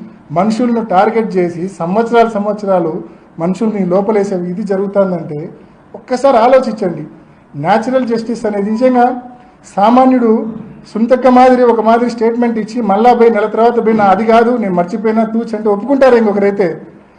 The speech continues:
సామాన్యుడికి సాధ్యమా అది? మా సుంతక్క లాంటి వాళ్ళకు సాధ్యం అది. దస్తగిరి లాంటి అప్రూవర్లు చేయడం సామాన్యులకు సాధ్యమా?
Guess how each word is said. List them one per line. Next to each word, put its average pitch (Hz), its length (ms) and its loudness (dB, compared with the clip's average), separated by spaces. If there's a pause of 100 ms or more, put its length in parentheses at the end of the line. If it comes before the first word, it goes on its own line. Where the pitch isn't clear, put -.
(140)
సామాన్యుడికి 240 480 2
సాధ్యమా 226 420 2
అది? 180 260 0
మా 175 140 -4
సుంతక్క 220 440 -2
లాంటి 208 260 2
వాళ్ళకు 214 360 -4 (400)
సాధ్యం 180 340 0
అది. 143 180 -10 (400)
దస్తగిరి 190 440 0
లాంటి 247 300 2
అప్రూవర్లు 247 460 2
చేయడం 233 320 0
సామాన్యులకు 220 440 0
సాధ్యమా? 208 580 -2